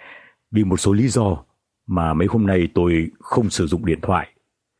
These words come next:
Những ngày qua chắc hẳn anh đã chứng kiến những biến động bất ngờ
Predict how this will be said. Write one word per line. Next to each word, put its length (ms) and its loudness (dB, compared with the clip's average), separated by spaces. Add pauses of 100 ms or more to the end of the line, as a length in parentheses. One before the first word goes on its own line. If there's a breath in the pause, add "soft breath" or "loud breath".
(520)
Những 180 0
ngày 220 0
qua 300 -2
chắc 260 -4
hẳn 280 -2
anh 280 0
đã 140 0 (100)
chứng 300 0
kiến 300 0
những 240 0
biến 220 0
động 160 -2 (220)
bất 240 -4
ngờ 280 0